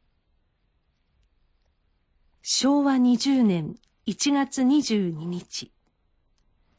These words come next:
今日、大根おろし一回分ぐらいが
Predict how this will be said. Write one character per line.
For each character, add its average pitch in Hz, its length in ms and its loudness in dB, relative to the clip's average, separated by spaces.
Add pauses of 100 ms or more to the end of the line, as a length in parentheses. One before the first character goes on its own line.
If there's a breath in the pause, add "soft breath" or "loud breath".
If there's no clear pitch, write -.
(800)
今 208 280 0
日、 - 40 -20 (680)
大 214 240 0
根 320 320 0
お - 100 0
ろ 277 120 0
し 175 300 -6
一 - 200 -12
回 294 200 0
分 294 220 2
ぐ 294 100 0
ら 262 120 0
い 208 100 2
が 170 240 -4